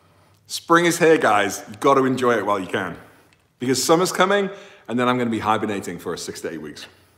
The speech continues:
All right. So one of the jobs I attempted, uh, just, just, like, two days before my daughter arrived was painting these brake calipers. There's a video live on my YouTube channel already, um, that showed you,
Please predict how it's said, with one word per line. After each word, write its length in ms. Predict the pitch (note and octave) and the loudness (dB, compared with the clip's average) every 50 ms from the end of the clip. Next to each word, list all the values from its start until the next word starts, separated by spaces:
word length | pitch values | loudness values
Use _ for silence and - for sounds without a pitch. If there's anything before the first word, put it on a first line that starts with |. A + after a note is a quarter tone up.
| _ _ _ _ _ _ _ _ _ _ _ _ _ _ _ _ _ _ - - _ - - - _ _ _ _ _ _ - - _ | _ _ _ _ _ _ _ _ _ _ _ _ _ _ _ _ _ _ -20 -20 _ -20 -20 -20 _ _ _ _ _ _ -20 -6 _
All 80 | - C#3 | 4 4
right. 200 | C#3 A2 - - - - - - - - - - - - - _ _ _ _ _ _ _ _ _ - - - - - - - - - - | 4 4 2 -2 -8 -14 -16 -18 -20 -20 -20 -20 -20 -20 -20 _ _ _ _ _ _ _ _ _ -20 -20 -20 -20 -20 -20 -20 -20 -20 -16
So 160 | - - - D#3+ | -6 0 2 4
one 220 | D3 D#3 G3 A#3 | 6 6 6 6
of 60 | B3 | 6
the 80 | A#3+ A#3 | 4 2
jobs 260 | - G#3+ F#3+ F3+ - | 4 4 4 4 4
I 120 | F3 C#3+ | 0 0
attempted, 520 | B2+ - - D3+ C3+ C3 C3 C3 A2 F#2 - - - - - - | 0 -2 -2 -2 -2 0 2 2 0 0 0 -6 -14 -16 -10 -4
uh, 220 | - A2 G#2 G#2 | 0 0 0 0
just, 300 | G2+ F#2 - C3+ - - | 0 -4 -6 -8 -8 -10
just, 300 | - - A3+ - - - | -8 -8 -8 -8 -6 -4
like, 200 | D3+ B2 G2 - | -4 -4 -4 -6
two 300 | - - - - A3 G#3+ | -8 -10 -8 -8 -6 -2
days 520 | F#3 E3 C3+ B2 G#2 F2+ F2 E2+ - - - - - - - _ _ | 0 0 0 0 -2 -4 -6 -10 -12 -14 -16 -20 -20 -20 -20 _ _
before 240 | - G#2+ - C3+ B2 | -16 -6 -4 -2 0
my 100 | A2+ G#2+ | 0 -2
daughter 380 | G#2 A2+ A#2 A#2+ A#2 - B2 | -2 -2 -2 -2 -2 0 0
arrived 460 | G#2+ G#2 G2 F2+ E2 D#2 D2+ - - - - - _ _ _ _ _ - - | 0 0 0 -2 -4 -6 -10 -12 -16 -20 -20 -20 _ _ _ _ _ -16 -12
was 120 | - A#2 A2+ | -10 -10 -8
painting 420 | - - D#3 E3 D#3 C#3+ C3 A#2+ | -2 0 0 0 2 0 -2 -2
these 160 | A2+ A#2+ A#2 | -2 -4 -6
brake 260 | G#2+ - A#2 A2 A2 G2+ | -4 -2 0 0 0 -2
calipers. 560 | - G#2 G#2 G2 - - E2 D#2+ - - - - - | -4 -4 -4 -4 -4 -6 -8 -8 -8 -12 -14 -16 -14
There's 160 | - G#2+ F#2+ | -14 -12 -12
a 40 | G2 | -8
video 360 | F#2+ A#2+ D#3 E3 E3 D#3 C#3+ | -6 -4 -2 0 0 0 2
live 240 | C3+ C3 C3 B2+ - | 2 4 2 2 2
on 80 | A#2 G2+ | 0 -4
my 80 | G2 | -6
YouTube 260 | F#2+ G2+ G#2 - A#2 G2+ | -6 -8 -10 -10 -10 -8
channel 320 | - - G#2 G#2 G#2 F#2+ | -8 -6 -6 -6 -6 -6
already, 480 | E2+ E2 E2 F#2+ G2+ A2 A2 G#2+ G#2+ G#2 - - - - - - _ | -6 -6 -4 -4 -4 -2 -2 -4 -4 -6 -10 -16 -20 -20 -20 -16 _
um, 300 | F#2+ G2 F#2+ F#2 F#2 F#2 | -4 -2 -2 -2 -2 -6
that 120 | E2+ D#2+ D#2 | -8 -10 -10
showed 320 | - - A#2 G#2+ G#2 G2+ | -8 -4 -2 -2 -2 -2
you, 400 | G2+ G2 G2 F#2 F2+ F2+ F2 D#2+ | -4 -6 -6 -6 -6 -8 -8 -10